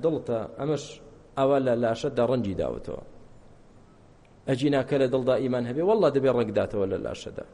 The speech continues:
قەل ئەو کەثوڕ، بە گوێرەی بوونی ئیمانەکە، کەم یان زۆر، کە هیچ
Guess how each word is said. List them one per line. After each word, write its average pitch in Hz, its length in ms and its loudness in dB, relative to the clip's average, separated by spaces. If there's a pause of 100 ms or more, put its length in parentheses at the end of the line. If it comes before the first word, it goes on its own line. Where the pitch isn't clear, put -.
(1900)
قەل 226 180 4
ئەو 220 240 4
کەثوڕ، 117 300 -8 (580)
بە 135 120 2
گوێرەی 151 300 4
بوونی 160 260 0
ئیمانەکە، 117 500 0
کەم 160 160 0
یان 120 220 0
زۆر، - 160 -8 (840)
کە 156 160 4
هیچ 151 120 4